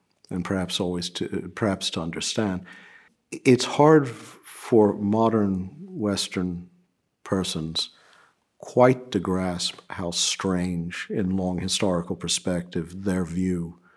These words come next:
of the moral good, of, of social justice, of what the human person is, or the unique, uh,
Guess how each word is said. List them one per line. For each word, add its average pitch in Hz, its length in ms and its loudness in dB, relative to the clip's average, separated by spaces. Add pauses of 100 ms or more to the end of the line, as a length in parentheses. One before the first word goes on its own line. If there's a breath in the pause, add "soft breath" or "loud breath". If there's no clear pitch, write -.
(400 soft breath)
of 92 180 -4
the 95 80 -2
moral 90 380 0
good, 87 380 -6
of, - 280 -16
of 87 120 -8
social 90 400 -2
justice, 85 580 -4
of 87 160 -6
what 95 120 -8
the 92 80 -4
human 87 360 -2
person 87 440 -4
is, 87 360 -6
or 87 80 -8
the 85 260 -10 (580 loud breath)
unique, 98 720 0 (180)
uh, 85 320 -6